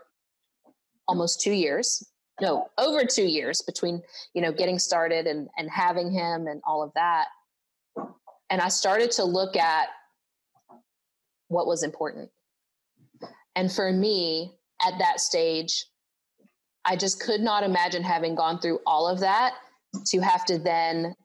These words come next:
leave my child in the care of someone else all day long for me to go to medical school and be studying all the time and not really get to be present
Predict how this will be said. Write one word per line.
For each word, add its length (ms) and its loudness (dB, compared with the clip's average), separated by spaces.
leave 320 0
my 140 0
child 520 0
in 80 -2
the 80 -6
care 260 -2
of 100 -4
someone 680 -6
else 500 -2
all 180 2
day 180 2
long 500 0
for 100 0
me 140 -2
to 80 -2
go 160 -2
to 60 -2
medical 340 -4
school 560 -2
and 380 -8
be 100 0
studying 540 0
all 140 0
the 80 0
time 420 -2
and 100 -2
not 200 -4
really 320 -6
get 160 -10
to 100 -18
be 220 -10
present 360 -8